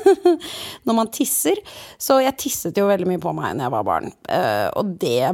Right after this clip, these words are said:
var jo ikke oppskrift på å bli poppis, det, når man gikk, eh, på barneskolen. Tisset på meg hver dag, frem til jeg var, eh, ja, ganske stor. Eh, det forandret seg i puberteten da,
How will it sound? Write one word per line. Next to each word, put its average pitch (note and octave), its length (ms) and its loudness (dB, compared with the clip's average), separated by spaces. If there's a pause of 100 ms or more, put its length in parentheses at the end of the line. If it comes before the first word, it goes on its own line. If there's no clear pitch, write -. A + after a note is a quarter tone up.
var A#2+ 220 -2
jo E3+ 100 -2
ikke B3+ 220 -2
oppskrift - 420 -6
på G#3 80 0
å F#3+ 60 -2
bli F#3 160 2 (100)
poppis, C4+ 460 -2
det, A3 100 4
når B3 220 0
man B3+ 100 -2
gikk, B3 160 -8 (160)
eh, B3 80 0
på A#3+ 160 -2
barneskolen. B3 400 -2 (720)
Tisset - 240 0
på C#4 80 4
meg C#4 320 2
hver B3+ 320 4
dag, C#4+ 320 2
frem A3+ 160 0
til A3+ 160 2
jeg G#3+ 80 0
var, G3+ 480 2
eh, G3+ 480 0
ja, F2 80 2 (160)
ganske - 320 -6
stor. B3+ 480 -2 (320)
Eh, A#3+ 480 2
det A3+ 160 -2
forandret F#3 400 0
seg G3 240 0
i F3+ 240 -2
puberteten F3+ 560 -2
da, F3+ 80 0